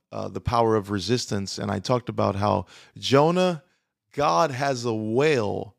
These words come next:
for your wheel, and he will keep you in the whale long enough until your will becomes, until his will becomes your will.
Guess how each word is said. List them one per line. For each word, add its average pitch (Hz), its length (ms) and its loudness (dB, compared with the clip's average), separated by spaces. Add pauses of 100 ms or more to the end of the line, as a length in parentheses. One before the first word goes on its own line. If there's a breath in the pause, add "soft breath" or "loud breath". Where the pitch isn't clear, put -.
(160)
for 107 200 -2
your 101 220 0
wheel, 98 480 -2 (920)
and 104 120 -2
he 104 160 4
will 120 180 4
keep - 360 -4
you 143 180 -6
in 135 180 -2
the 113 80 -2
whale 107 800 -2
long 117 400 -2
enough - 480 -8 (520)
until 107 680 -2 (800)
your 131 380 6
will 107 540 2 (240)
becomes, 101 760 -6 (380)
until 110 280 2
his 117 340 4
will 104 260 0
becomes 95 540 -6
your 95 140 0
will. 87 400 -4